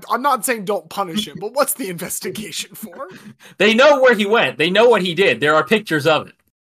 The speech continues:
Speaker 2: One month later, January, he comes on as a sub against Tottenham, and he stamps on Scott Parker. He was already booked, should have gotten a second yellow, but the ref didn't see it. He then scores an injury time penalty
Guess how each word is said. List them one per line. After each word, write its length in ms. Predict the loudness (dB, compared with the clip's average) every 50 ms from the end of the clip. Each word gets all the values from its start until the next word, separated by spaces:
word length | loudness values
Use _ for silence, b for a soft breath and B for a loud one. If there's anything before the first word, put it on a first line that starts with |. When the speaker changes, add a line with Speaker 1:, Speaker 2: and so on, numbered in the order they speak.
| _ _ _ _ _ _ _ _ _ _ _ _ _ _ _ _ _ _ _
Speaker 2:
One 180 | -2 0 0 2
month 220 | 2 0 0 0
later, 360 | 0 0 2 2 0 -2 -4 -8
January, 760 | -8 -2 0 0 0 0 0 0 2 2 2 0 0 -4 -8 -12 _ _ _ _ _
he 80 | -12 -10
comes 240 | -4 -4 -4 -2 0
on 160 | -2 0 0
as 60 | -2
a 80 | -2 -2
sub 240 | -2 -2 0 0 -2
against 320 | -2 -4 -4 -6 -4 -2
Tottenham, 560 | 0 0 0 0 -2 -6 -6 -8 -10 -14 _ _ _ _ _ _ _ _ _ _ _ _
and 140 | -6 -4 -4
he 100 | -2 -2
stamps 520 | -2 -4 -4 -2 0 0 0 0 -2 -2 -2
on 160 | -4 -2 -4
Scott 360 | -4 0 2 2 2 0 0
Parker. 520 | -2 -2 -2 -2 -4 -8 -12 -12 -16 _ _ _ _ _ _ _ _ _ _ _
He 60 | _ -4
was 120 | 0 2
already 220 | 2 2 2 0
booked, 340 | 0 2 2 2 2 -2 _ _
should 220 | -14 -8 -6 -4
have 80 | -2 0
gotten 220 | 0 0 0 0
a 40 | -2
second 260 | -4 -4 -4 -4 -2
yellow, 440 | -2 0 0 2 0 0 -2 -4 -6 _ _ _ _ _ _ _ _
but 120 | -6 -4
the 80 | -2 0
ref 200 | 0 0 0 0
didn't 200 | -4 -4 -4 -6
see 200 | -6 -6 -6 -6
it. 140 | -8 -10 _ _ _ _ _ _ _ _ _ _ _ _ _ _ _ _ _ _ _ _
He 120 | -2 2 2
then 220 | 4 2 2 0
scores 560 | -4 -4 -2 0 2 2 4 2 2 2 0
an 80 | -4 -4
injury 320 | -2 -2 0 0 -2 0
time 220 | 0 0 0 0 0
penalty 520 | 0 0 0 0 -2 -2 -4 -4 -4 -6